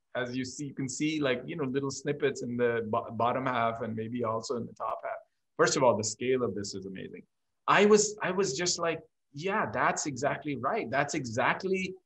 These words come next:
the ways in which the colonial languages, the Persian, the Urdu, the worlds have been kind of,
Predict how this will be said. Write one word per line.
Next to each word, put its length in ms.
the 120
ways 380
in 100
which 180
the 80
colonial 600
languages, 720
the 400
Persian, 580
the 80
Urdu, 760
the 120
worlds 600
have 280
been 300
kind 320
of, 60